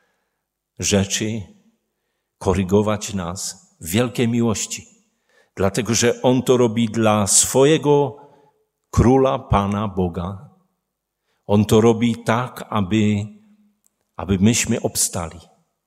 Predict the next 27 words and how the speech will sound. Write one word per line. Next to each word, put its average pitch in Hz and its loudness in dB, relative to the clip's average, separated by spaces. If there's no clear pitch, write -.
aby 92 0
myśmy 110 2
byli 107 0
mili 110 2
w 76 -16
Bożych - -2
oczach. - -12
I 104 -4
dlatego, 101 0
e, 92 -6
tak, - -4
e, 156 -10
tak 120 -6
ważne 117 0
było 113 2
dla 117 0
mnie 117 -2
w 101 -12
moim 123 0
życiu, 113 -6
kiedy, 104 -4
kiedy 110 -6
po 135 -6
prostu - -4
idąc 147 -2
do 120 -4
pracy, 98 -6